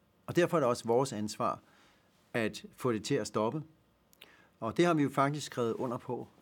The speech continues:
alle sammen, hele kloden næsten. Øh, næsten to hundrede lande i F N har skrevet under på det, der hedder Paris-aftalen i to tusind og femten,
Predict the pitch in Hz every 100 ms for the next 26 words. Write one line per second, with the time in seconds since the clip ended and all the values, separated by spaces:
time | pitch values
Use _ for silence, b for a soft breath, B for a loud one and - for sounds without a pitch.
0 | - 127 147 127 87 101 98 147 160 -
1 | 123 120 131 120 - - 120 110 - 127
2 | - _ b b b b b b - 120
3 | 117 110 107 120 139 139 143 139 131 127
4 | 120 110 95 113 113 107 101 98 - 101
5 | 101 110 - 107 107 110 117 113 107 107
6 | 113 101 110 104 131 143 123 117 107 107
7 | 110 110 123 120 123 - 101 117 117 139